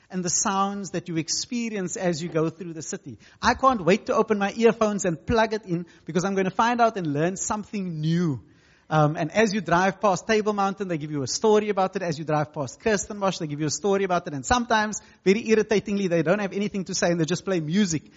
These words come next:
And I'm waiting, when is the information coming? I learned that Lenore never even opens up her earphones. We come home with it and it's still in the packet. Because she doesn't care about the information. She just wants to experience the sights and the sounds and the smell and the experiences.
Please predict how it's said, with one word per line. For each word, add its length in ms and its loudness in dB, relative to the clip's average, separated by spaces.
And 80 4
I'm 80 6
waiting, 360 8
when 160 8
is 80 2
the 120 4
information 600 2
coming? 360 2
I 220 8
learned 300 4
that 160 4
Lenore 460 6
never 260 2
even 340 0
opens 320 4
up 140 -2
her 100 2
earphones. 800 0
We 100 6
come 200 6
home 200 8
with 160 6
it 100 4
and 140 0
it's 140 -2
still 160 2
in 180 0
the 80 0
packet. 360 -4
Because 300 6
she 320 4
doesn't 360 6
care 280 6
about 240 6
the 80 -4
information. 840 0
She 300 4
just 220 0
wants 280 -2
to 120 -2
experience 680 -4
the 100 -6
sights 600 -4
and 180 -4
the 60 0
sounds 640 -2
and 120 -6
the 80 -10
smell 460 0
and 160 -6
the 80 -10
experiences. 960 -12